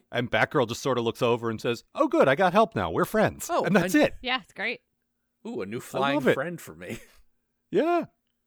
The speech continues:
Speaker 1: And when they're doing the, the flying, like, you know, the, the non-flyer has to fly with the flyer
Speaker 2: Mm-hmm.
Speaker 1: bit, like, Batgirl's like, "This is amazing." And Supergirl's like, "I know.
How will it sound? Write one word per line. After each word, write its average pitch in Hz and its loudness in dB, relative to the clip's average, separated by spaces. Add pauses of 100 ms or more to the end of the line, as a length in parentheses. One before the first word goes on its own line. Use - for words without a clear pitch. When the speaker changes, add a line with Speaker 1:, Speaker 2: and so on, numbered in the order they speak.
(140)
Speaker 1:
And 170 0 (260)
when 160 0 (340)
they're 143 2
doing 135 0
the, 123 0
the 107 -4
flying, 117 -2
like, 104 -4
you 110 -4
know, 98 -2
the, 104 -4
the 104 -2
non-flyer 101 -2
has 101 -4
to 107 -8
fly 101 -4
with 98 -8
the 104 -8
flyer 101 -4
Speaker 2:
Mm-hmm. 113 -10
Speaker 1:
bit, 117 -2 (120)
like, 113 -4 (100)
Batgirl's 117 -2
like, 135 -6
"This 180 0
is 185 0
amazing." 170 0
And 120 -6
Supergirl's 127 -8
like, 131 -6
"I 156 4
know. 151 6